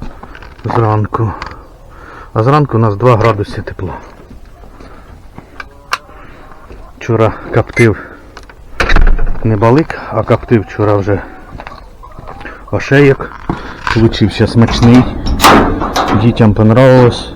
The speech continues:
друзям привіз зранку. Так. Зараз піду подивлюся,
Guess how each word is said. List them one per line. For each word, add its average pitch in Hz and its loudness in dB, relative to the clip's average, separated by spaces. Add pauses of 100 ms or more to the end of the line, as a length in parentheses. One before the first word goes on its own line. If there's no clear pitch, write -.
(120)
друзям 104 0
привіз 117 -2
зранку. 113 -2
Так. 92 0 (1600)
Зараз 107 -2
піду - -8
подивлюся, 104 -6